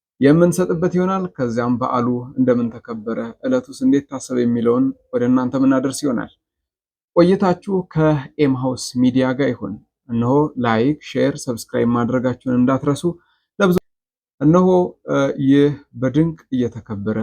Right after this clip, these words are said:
ያለውን ሁኔታ ምና ይሆናል። እነሆ በአዲስ አበባም ልደታ ለማርያም ቤተክርስቲያን በሜክሲኮ አካባቢ እንዴት አ-፣ ባለ በድንቅ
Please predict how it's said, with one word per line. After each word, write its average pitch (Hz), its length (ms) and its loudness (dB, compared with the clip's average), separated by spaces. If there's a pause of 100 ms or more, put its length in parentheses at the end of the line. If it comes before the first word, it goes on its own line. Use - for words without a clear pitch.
(220)
ያለውን 117 360 0
ሁኔታ 117 360 0
ምና 127 220 4
ይሆናል። 147 360 2 (400)
እነሆ 180 220 4
በአዲስ 147 560 0
አበባም 127 440 -2 (100)
ልደታ 117 340 -4 (380)
ለማርያም 113 460 -2
ቤተክርስቲያን 139 600 -6 (640)
በሜክሲኮ 135 720 2 (300)
አካባቢ 123 420 -6 (420)
እንዴት 127 440 0
አ-፣ 113 220 -2
ባለ 110 360 0 (140)
በድንቅ 147 420 0